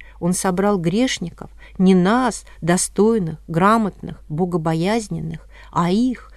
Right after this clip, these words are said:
скверных, убогих, жалких предателей и приспособленцев.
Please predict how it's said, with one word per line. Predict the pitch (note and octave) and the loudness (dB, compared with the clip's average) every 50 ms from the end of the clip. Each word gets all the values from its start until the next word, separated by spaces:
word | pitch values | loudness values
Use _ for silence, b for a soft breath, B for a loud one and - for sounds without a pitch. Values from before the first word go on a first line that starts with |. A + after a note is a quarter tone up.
| b b | b b
скверных, | - - - - E3+ F3 A3 B3 A#3+ G3+ E3 D#3+ - - | -12 -10 -4 0 2 4 4 4 2 0 -4 -6 -4 -4
убогих, | G3 F3 E3 F3+ A3 A#3 A3+ F#3 - - - B B B B | -4 -2 -2 0 0 -2 -2 -4 -8 -14 -18 B B B B
жалких | - D3+ D#3+ G#3+ A#3+ B3 - - A3 - | -6 -2 0 0 0 0 -2 -6 -10 -6
предателей | - - G#3 F#3 F#3 G#3+ A3+ A3+ - - F#3+ F#3 F#3 b b b | -4 -4 -4 -2 0 0 0 -2 -2 -4 -2 -2 -4 b b b
и | - | -12
приспособленцев. | - - F#3+ F3 - - F#3 - - F#3+ F#3 F3+ G3 F#3+ F#3 F3+ E3+ - - - - | -10 -8 -6 -8 -6 -8 -8 -6 -4 -4 -2 0 0 0 0 -4 -4 -10 -12 -18 -18